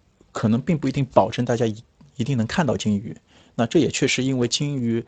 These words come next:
迁徙的一些特性，但是在斯里兰卡，它有它得天-，得天独厚的一个特点，就是我们非常百分之九十左右的几率是一定能看到鲸鱼的。啊，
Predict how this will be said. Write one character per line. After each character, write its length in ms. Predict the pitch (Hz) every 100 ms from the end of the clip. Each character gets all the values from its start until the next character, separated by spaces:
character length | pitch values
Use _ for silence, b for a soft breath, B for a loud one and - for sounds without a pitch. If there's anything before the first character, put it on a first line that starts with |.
| b
迁 260 | - - 175
徙 200 | 185 113
的 140 | 104
一 80 | 101
些 180 | 110 107
特 220 | - 156
性， 200 | 139 151 - _
但 120 | 151
是 80 | 143
在 120 | -
斯 160 | 117 156
里 40 |
兰 160 | 120 107
卡， 220 | - 95 b b b b _ -
它 160 | 123
有 120 | 120
它 140 | 104 110
得 180 | - 110
天-， 160 | 127 -
得 140 | 117
天 180 | 117 143
独 160 | 127 104
厚 180 | 170
的 140 | 117 98
一 80 | - -
个 140 | 110
特 160 | - 113
点， 160 | 135
就 140 | - 113
是 180 | - 101 B B B B
我 100 | 104
们 240 | 98 87 - _ _
非 300 | - - 143
常 240 | 139 - - - -
百 120 | - 110
分 160 | -
之 260 | 131 135 135 -
九 220 | - 110
十 140 | 101 135
左 260 | - 107
右 80 | 113
的 140 | 107 101
几 180 | -
率 180 | 113 104 b b
是 200 | - -
一 140 | 101 101
定 160 | 233
能 80 | 208
看 160 | - 208
到 60 |
鲸 200 | - 208
鱼 80 | 92
的。 160 | 175 110 - B B B B B _ _
啊， 120 | -